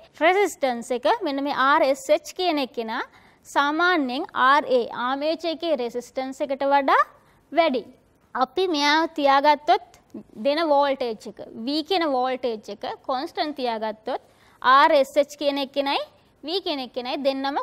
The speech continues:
කොන්ස්ටන්ට් වෙනවා. මේ දෙන්නා කොන්ස්ටන්ට් නම් මෙන්න මේ අයි එස් එච් කියන එකෙනත් කොන්ස්ටන්ට් එකක් වෙනවා. ෆයිනලි අපිට ගන්න පුළුවන්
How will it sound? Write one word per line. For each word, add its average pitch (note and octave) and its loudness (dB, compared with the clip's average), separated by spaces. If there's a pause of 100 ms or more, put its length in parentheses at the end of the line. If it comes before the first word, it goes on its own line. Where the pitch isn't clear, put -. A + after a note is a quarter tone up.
කොන්ස්ටන්ට් B3 -2
වෙනවා. G#3+ -16 (320)
මේ D4+ 0
දෙන්නා G4 2 (100)
කොන්ස්ටන්ට් D4 2
නම් D#4 -4
මෙන්න C#4+ -4
මේ D#4 -4
අයි D4 4
එස් C#4+ -6
එච් - 0
කියන C#4 -2 (100)
එකෙනත් B3+ -8 (500)
කොන්ස්ටන්ට් C#4+ -2
එකක් C4+ 0
වෙනවා. G3+ -6 (120)
ෆයිනලි G4+ 4
අපිට E4 0
ගන්න E4 2
පුළුවන් A3 0